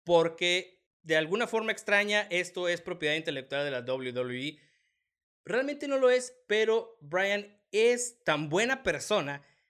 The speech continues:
que si se acerca a hacer algún daño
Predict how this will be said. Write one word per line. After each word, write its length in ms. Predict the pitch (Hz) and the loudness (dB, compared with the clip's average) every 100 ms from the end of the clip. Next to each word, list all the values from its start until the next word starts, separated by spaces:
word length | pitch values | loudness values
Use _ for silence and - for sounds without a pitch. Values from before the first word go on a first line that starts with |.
| _ _ | _ _
que 140 | 175 | -4
si 160 | 165 180 | -4 -4
se 160 | - | 0
acerca 680 | 170 - 220 233 247 254 254 | 0 2 2 2 2 0 0
a 80 | 175 | 0
hacer 520 | 165 - 190 190 _ _ _ _ - | 0 0 0 -2 _ _ _ _ -8
algún 360 | 147 156 185 | -6 -2 -2
daño 340 | 185 190 190 | 0 0 -2